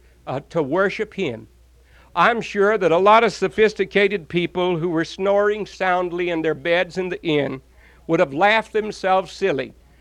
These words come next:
at these country bumpkins who came telling the story of what they had heard out on the hillside. But nonetheless, no story has ever been so true as that story, because Jesus was born. He was born the Son of God.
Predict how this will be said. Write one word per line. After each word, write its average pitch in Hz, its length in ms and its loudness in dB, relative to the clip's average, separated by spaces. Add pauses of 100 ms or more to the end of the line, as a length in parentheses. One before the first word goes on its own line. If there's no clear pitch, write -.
(120)
at 160 180 -6
these 175 200 -4
country 196 480 -4
bumpkins 139 720 -2
who 143 100 -6
came 135 540 -4 (260)
telling 170 360 0
the 180 100 -8
story 139 480 -2
of 143 140 -8
what 151 200 -2
they 160 120 -8
had 160 120 -6
heard 139 360 -4
out 139 200 2
on 151 120 -6
the 175 80 -8
hillside. 127 760 -6 (420)
But 147 200 -2
nonetheless, 185 840 0 (380)
no 196 300 0
story 151 520 -2
has 147 180 -6
ever 190 240 -2
been 202 220 -4
so 202 280 -6
true 139 520 -6 (320)
as 143 160 -4
that 180 240 0
story, 117 500 -6 (380)
because 147 400 -2
Jesus 135 600 -10
was 160 160 -8
born. 123 520 -6 (720)
He 220 180 -2
was 226 180 0
born 196 480 0
the 151 120 -2
Son 185 260 -2
of 185 140 -6
God. 127 400 -2